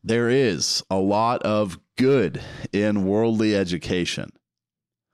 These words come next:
worldly knowledge. There's a lot we can learn from worldly education that could be beneficial to us.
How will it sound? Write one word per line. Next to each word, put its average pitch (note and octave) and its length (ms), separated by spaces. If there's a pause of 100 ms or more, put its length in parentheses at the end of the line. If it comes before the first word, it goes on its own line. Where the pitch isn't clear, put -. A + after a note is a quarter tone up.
(220)
worldly C3 760
knowledge. A2 720 (1120)
There's F#2+ 220
a G2+ 60
lot G2+ 360
we B2 140
can A2 200
learn G#2 380 (220)
from F#2 680 (1400)
worldly G#2 840 (320)
education G#2+ 760 (440)
that F#2 380
could B2 340
be G2+ 200
beneficial G#2 680
to D2+ 240
us. - 360